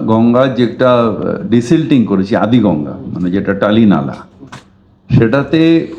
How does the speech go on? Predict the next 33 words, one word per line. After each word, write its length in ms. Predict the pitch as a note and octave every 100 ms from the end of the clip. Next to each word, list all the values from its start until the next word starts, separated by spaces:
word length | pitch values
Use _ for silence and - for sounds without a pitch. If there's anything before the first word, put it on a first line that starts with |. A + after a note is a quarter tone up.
| -
প্রচুর 640 | - C#3+ F3 E3+ D#3 - - - - _ _ _ A#2
যারা 540 | B2+ B2+ C3 C3 B2 - -
টালি 220 | - A#2+ C#3
নালার 360 | C#3 C#3 C#3
ওপরে 440 | C3 - C#3+ C#3+ C3+
যখন 480 | B2+ - C3 C3+
ওই, 340 | B2+ A2+ A2+ F#2+
আহ, 440 | F#2 F2 D#2+ C2+ - - - - _ _
ওদের 240 | G#2+ A2 B2
যে 100 | A#2+
ব্যাংকের 500 | F#2+ A#2 C3 D#3 C3
ওপরে, 520 | F2 G2 A#2 D#3+ - - - _ _ _ _ _ _ -
আহ, 420 | - - F#2 F2+
কনস্ট্রাকশন 680 | B2+ B2+ - D3+ - D3
হয়ে 180 | G2 F#2
রয়েছে 240 | D#2+ F#2 C#3+
এবং 180 | C#3+
সেগুলো 300 | C3 C#3 C#3
ইলিগাল 440 | C3 A#2+ C3+ C3 G#2+
কনস্ট্রাকশন 560 | F2+ F2+ - - - -
ছিল, 120 | - F2+ - -
অনেকে 420 | - A#2 B2+ C3+
বাথরুম 580 | B2+ F#2+ F#2+ - C#3 C#3+
তৈরি 260 | C#3 B2 C3
করে 400 | C3 C#3 C3+ G2+ - -
টালি 260 | A2 A2+
নালায় 300 | A#2+ A2+ G#2+
ফেলে 260 | - F#2+ F2
দিয়েছিল, 340 | D#2 D2+ -
সেগুলো 280 | - A#2+ C3
আমরা 160 | B2+ C3+
ভেঙে 320 | G2+ G#2+ F#2+
দিয়েছি। 320 | - - -